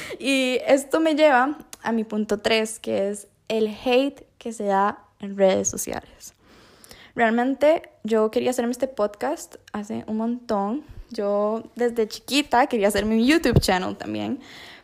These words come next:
pero siempre me daba pavor el, "Uy,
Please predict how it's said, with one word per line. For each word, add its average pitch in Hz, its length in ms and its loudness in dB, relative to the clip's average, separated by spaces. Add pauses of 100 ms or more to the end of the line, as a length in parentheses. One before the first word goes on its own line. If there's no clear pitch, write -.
pero 262 260 4 (100)
siempre 269 580 -2
me 262 140 0
daba 214 400 -2
pavor 196 440 2 (800)
el, 202 380 -2 (400)
"Uy, 254 420 0